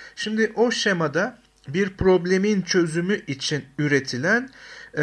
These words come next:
hipotezleri veya da bunlardan biri başarılı olduğunda ortaya çıkan teoriyi düşünelim. Bu hipotezler nereden geliyor? Bu hipotezler nasıl ortaya çıkarılıyor? Acaba sadece belirli bilim insanlarının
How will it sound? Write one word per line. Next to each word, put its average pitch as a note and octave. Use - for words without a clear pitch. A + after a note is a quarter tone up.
hipotezleri F#3
veya F3
da F3
bunlardan F3+
biri F3+
başarılı F3+
olduğunda C#3
ortaya D#3+
çıkan A#3
teoriyi A3
düşünelim. A2+
Bu A#3
hipotezler G3
nereden C#3
geliyor? F#2
Bu E3+
hipotezler F3+
nasıl E3
ortaya B2+
çıkarılıyor? C3
Acaba E3+
sadece F3
belirli E3
bilim F3
insanlarının D3+